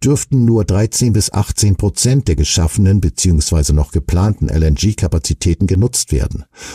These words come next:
Über das L-N-G-Beschleunigungsgesetz wurden außerdem eine Kürzung von Beteiligungsverfahren und Ausnahmen von der Umweltverträglichkeitsprüfung beschlossen.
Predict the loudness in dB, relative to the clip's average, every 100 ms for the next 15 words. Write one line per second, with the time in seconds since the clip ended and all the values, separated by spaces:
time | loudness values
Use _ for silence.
0 | -10 -2 0 0 0 0 2 0 2 0
1 | 0 0 2 2 2 2 0 0 0 2
2 | 0 -2 0 2 2 2 0 2 0 0
3 | 2 2 2 0 0 0 0 0 0 0
4 | 0 -2 -2 -2 0 0 0 0 -2 0
5 | 0 0 0 0 -2 -2 0 0 0 0
6 | 2 0 0 0 0 0 0 2 0 0
7 | -4 -2 -2 -2 -4 -2 -2 -2 -2 0
8 | 0 0 -2 -2 -2 -4 -8